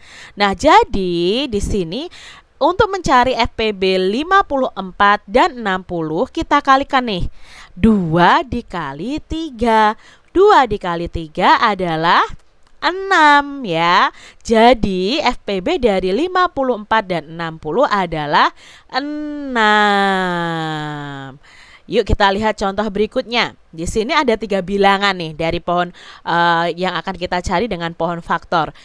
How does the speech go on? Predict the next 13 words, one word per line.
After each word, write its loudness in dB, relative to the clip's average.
Dua 4
belas. 2
Dua 4
belas 0
kita 0
bagi 0
dua. 4
Hasilnya 0
enam. 0
Enam 4
kita 2
bagi 2
dua. 4